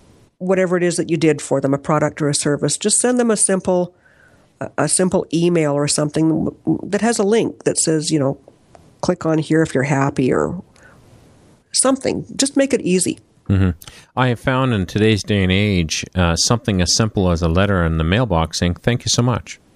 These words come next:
Speaker 1: Yes.
Speaker 2: is, it's so rare that it stands out.
Speaker 1: Back to offline, right?
Speaker 2: Yeah. Well, I had,
Speaker 1: Something,
Speaker 2: I
Speaker 1: something
Speaker 2: had
Speaker 1: a little
Speaker 2: one
Speaker 1: different.
Speaker 2: person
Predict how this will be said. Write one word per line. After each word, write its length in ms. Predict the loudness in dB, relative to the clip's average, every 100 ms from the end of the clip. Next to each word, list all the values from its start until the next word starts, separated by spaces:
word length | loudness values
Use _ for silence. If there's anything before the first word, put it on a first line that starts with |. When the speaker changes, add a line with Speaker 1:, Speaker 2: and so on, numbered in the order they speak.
| _ _ _ -4
Speaker 1:
Yes. 480 | -2 0 -2 -4 -2
Speaker 2:
is, 920 | 0 2 0 0 0 0 -2 -2 -6 -2
it's 320 | -2 0 0
so 200 | 2 2
rare 680 | 0 0 0 2 2 2 0
that 140 | 0
it 120 | -2
stands 520 | -2 -2 -2 0 0 0
out. 440 | -2 -2 -8 -20 _ _ _ -4
Speaker 1:
Back 200 | -4 -4
to 100 | -6
offline, 520 | -2 -2 0 0 0
right? 260 | 0 0 -2
Speaker 2:
Yeah. 360 | -2 0 2 0
Well, 240 | 0 0
I 80 | 0
had, 200 | 0 0
Speaker 1:
Something, 280 | -2 -6 -2
Speaker 2:
I 140 | 0
Speaker 1:
something 220 | 0 0 0
Speaker 2:
had 80 |
Speaker 1:
a 60 | 0
little 140 | 0
Speaker 2:
one 80 | 0
Speaker 1:
different. 240 | 0 0 0
Speaker 2:
person 580 | 0 -2 -2 -2 -4